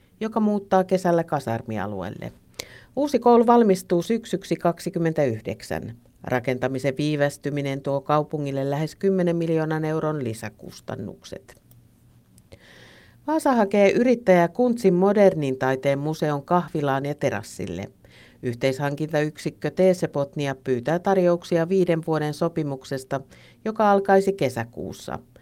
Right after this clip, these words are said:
Sopimus kattaa museon kahvilan, keittiön ja kaksisataa paikkaisen terassin toiminnan. Yrittäjä vastaa tarjoiluista näyttelyn avajaisissa ja muissa tilaisuuksissa. Minimivuokra on kesäkuukausina neljätuhatta euroa.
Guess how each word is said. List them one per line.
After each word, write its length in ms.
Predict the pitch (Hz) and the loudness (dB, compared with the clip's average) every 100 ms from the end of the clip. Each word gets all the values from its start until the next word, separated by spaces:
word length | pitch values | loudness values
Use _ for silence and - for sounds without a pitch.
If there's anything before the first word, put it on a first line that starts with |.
| - - _ | -20 -20 _
Sopimus 500 | - 254 269 233 180 | -2 0 2 2 0
kattaa 440 | - 196 196 165 160 | 2 0 2 2 2
museon 440 | 185 196 160 117 | 2 2 0 0
kahvilan, 640 | 117 160 160 185 170 165 160 - | 2 0 2 0 2 2 -2 -4
keittiön 680 | 156 156 - - 143 139 - _ - | -2 -2 -4 -4 -2 -2 -6 _ 0
ja 100 | 196 | 0
kaksisataa 680 | 220 220 185 175 175 160 160 | 0 -2 -2 0 2 0 2
paikkaisen 640 | 165 160 - 156 165 156 | 0 -2 -2 -2 0 -2
terassin 540 | 165 170 160 - 160 156 | 0 0 0 -2 -6 -2
toiminnan. 640 | 135 117 104 104 92 85 - _ _ - - - - | -2 -2 -6 -8 -8 -12 -12 _ _ -20 -20 -14 -4
Yrittäjä 460 | 269 262 - 151 | -2 0 0 2
vastaa 380 | 180 196 196 190 | 2 2 2 2
tarjoiluista 760 | 196 208 196 175 165 165 - 170 | 4 4 4 4 2 -2 0 2
näyttelyn 560 | 185 185 160 156 156 | 2 2 -2 -2 -2
avajaisissa 760 | 160 160 151 143 143 147 - 151 | 0 0 0 0 0 -4 -2 -2
ja 140 | 147 | 0
muissa 360 | 165 175 180 175 | -2 -4 -4 -4
tilaisuuksissa. 1000 | 147 120 113 117 80 - 104 - - - _ - - - - _ 285 | -2 -2 -4 -6 -12 -12 -14 -10 -12 -12 _ -20 -20 -20 -20 _ -2
Minimivuokra 800 | 285 233 175 202 208 202 185 | 2 4 2 4 0 4 2
on 80 | 175 | 4
kesäkuukausina 960 | 175 190 185 180 160 160 151 147 147 147 | 2 0 0 -2 -2 0 0 0 -2 2
neljätuhatta 720 | 165 180 160 160 156 156 151 | 2 4 2 0 -4 -2 -2
euroa. 560 | 143 117 101 95 85 | -2 -2 -6 -8 -10